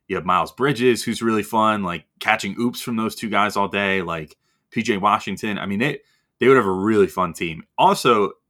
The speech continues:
I mean, I guess if we're looking at this from a Knicks perspective, maybe that finally,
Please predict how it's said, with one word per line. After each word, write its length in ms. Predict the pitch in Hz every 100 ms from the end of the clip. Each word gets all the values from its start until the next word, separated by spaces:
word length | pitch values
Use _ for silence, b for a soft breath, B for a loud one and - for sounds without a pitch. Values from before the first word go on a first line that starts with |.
| -
I 60 |
mean, 160 | 117 120
I 80 | 104
guess 240 | 143 -
if 100 | 139
we're 60 | 113
looking 240 | 117 113
at 100 | 113
this 120 | 101
from 180 | - 101
a 40 |
Knicks 220 | 87 123 -
perspective, 680 | 180 - 190 - 202 202 -
maybe 280 | 104 117 131
that 160 | 120
finally, 640 | - 110 117 123 123 127